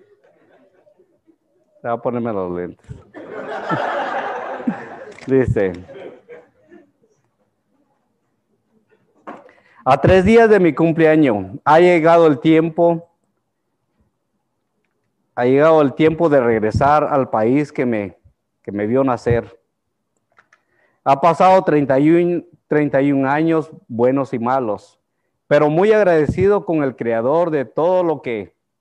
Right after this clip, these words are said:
me ha ro-, de todo lo que me rodea,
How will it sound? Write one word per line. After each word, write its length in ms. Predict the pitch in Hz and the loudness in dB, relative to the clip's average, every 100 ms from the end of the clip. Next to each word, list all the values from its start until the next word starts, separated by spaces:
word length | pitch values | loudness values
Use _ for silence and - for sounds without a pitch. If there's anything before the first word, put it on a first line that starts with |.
| _ _ - | _ _ -14
me 180 | 120 | -8
ha 100 | 117 | -6
ro-, 380 | 131 120 120 - _ _ _ | -4 -4 -6 -12 _ _ _
de 120 | 120 113 | -6 -4
todo 280 | 156 190 | 0 0
lo 120 | 196 151 | 0 -4
que 100 | 131 | -6
me 120 | 110 | -6
rodea, 540 | 101 101 127 127 107 | -8 -6 -6 -6 -8